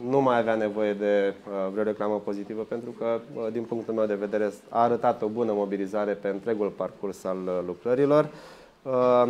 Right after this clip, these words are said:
pot spune că ieri, pentru prima dată, am văzut o mobilizare care să, uh, fie cât de cât, uh, mulțumitoare pe bulevardele Traian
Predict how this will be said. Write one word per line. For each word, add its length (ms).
pot 140
spune 340
că 140
ieri, 160
pentru 280
prima 280
dată, 260
am 140
văzut 300
o 60
mobilizare 1040
care 280
să, 560
uh, 800
fie 220
cât 120
de 100
cât, 280
uh, 60
mulțumitoare 880
pe 300
bulevardele 540
Traian 380